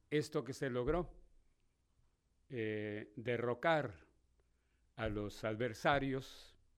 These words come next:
del neoliberalismo para entrar de lleno a la lucha por la cuarta transformación. Iniciamos, eh, el movimiento desde hace mucho tiempo,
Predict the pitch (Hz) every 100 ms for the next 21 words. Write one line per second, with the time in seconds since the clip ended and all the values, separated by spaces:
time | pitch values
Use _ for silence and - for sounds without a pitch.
0 | _ _ _ _ _ _ - 113 107 110
1 | 110 107 104 107 117 165 123 123 147 156
2 | - _ _ _ - _ _ _ 139 139
3 | 143 131 135 131 131 135 123 _ - 117
4 | 113 110 135 127 127 127 - 117 107 123
5 | 127 - 120 113 - 117 98 98 110 120
6 | 117 113 113 110 - 117 117 110 175 135
7 | 98 - _ _ _ _ _ _ _ _
8 | _ _ _ _ _ _ _ _ _ -
9 | 170 175 - 220 226 220 220 - - -
10 | _ _ _ _ - 151 147 143 143 98
11 | - - 151 139 147 147 151 190 202 160
12 | 170 175 151 131 139 143 156 196 226 170
13 | - 147 127 120 135 160